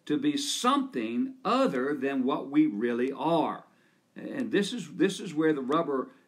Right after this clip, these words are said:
meets the road. This is where that separation takes place, okay? Because it doesn't take any power for God to declare something if it's not gonna affect anything,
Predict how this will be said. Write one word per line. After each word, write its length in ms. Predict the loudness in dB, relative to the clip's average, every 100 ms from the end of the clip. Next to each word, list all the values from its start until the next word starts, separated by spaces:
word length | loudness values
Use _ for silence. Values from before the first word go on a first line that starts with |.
| _ -10 4
meets 280 | 4 4 0
the 140 | -2
road. 340 | 2 2 0
This 220 | -4 -4 -6
is 100 | -2
where 200 | -2 0
that 260 | -2 -4
separation 720 | -6 -6 -2 0 0 -2 -6
takes 260 | -6 -6 -6
place, 480 | -10 -8 -8 -10 -14 -10
okay? 260 | -8 -8 -12 -20 -20 _ 0
Because 400 | 2 2 2 2
it 100 | 2
doesn't 340 | 0 -2 -4
take 260 | 0 0 2
any 220 | 0 0
power 520 | -4 -6 -4 -4 -6
for 180 | -6 -6
God 320 | -2 -4 -4
to 80 | -8
declare 440 | -8 -6 -6 -6
something 520 | -6 -6 -4 -4 -4 -6 _ _ -4
if 220 | -2 -2
it's 140 | -2
not 240 | -2 -4 -4
gonna 240 | -4 -4 -8
affect 440 | -8 -4 -4 -4
anything, 480 | -8 -8 -12 -18